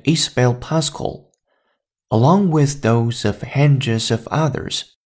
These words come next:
and of many men as well, have unleashed one of the highest velocity shifts in our culture since the nineteen sixties, Times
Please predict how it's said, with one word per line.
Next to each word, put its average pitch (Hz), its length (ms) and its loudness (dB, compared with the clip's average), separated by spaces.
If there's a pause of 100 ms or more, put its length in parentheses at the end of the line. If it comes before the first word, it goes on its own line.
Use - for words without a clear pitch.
(520)
and 120 160 4
of 110 200 -2
many 156 340 2
men 101 500 -2
as 123 320 -2
well, - 440 -10 (840)
have - 300 -2
unleashed 147 640 4 (160)
one 139 400 6
of - 180 -2
the 95 240 -4
highest 139 560 0
velocity 120 680 0
shifts - 640 -6 (380)
in 104 120 0
our 95 220 -2
culture - 640 -4 (420)
since 113 400 0
the 101 140 -2
nineteen 120 500 0
sixties, - 760 -6 (840)
Times 180 460 2